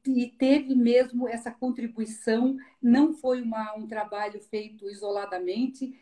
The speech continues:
sempre a S P V S teve trabalhos de grupos, encontramos pessoas maravilhosas, mulheres muito fortes, determinadas,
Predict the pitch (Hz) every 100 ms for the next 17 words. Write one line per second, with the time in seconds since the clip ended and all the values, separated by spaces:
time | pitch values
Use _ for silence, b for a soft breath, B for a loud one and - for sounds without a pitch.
0 | B - 320 320 311 262 - 240 226 233
1 | - - 220 - 208 208 208 202 170 160
2 | 175 240 269 - 247 - b b 262 240
3 | 233 247 277 294 277 - 233 - 254 233
4 | - 233 226 269 269 208 202 220 233 233
5 | 226 214 220 220 240 262 247 233 220 233
6 | 240 - _ 202 220 220 220 - 233 233
7 | 226 208 190 185 202 226 226 220 220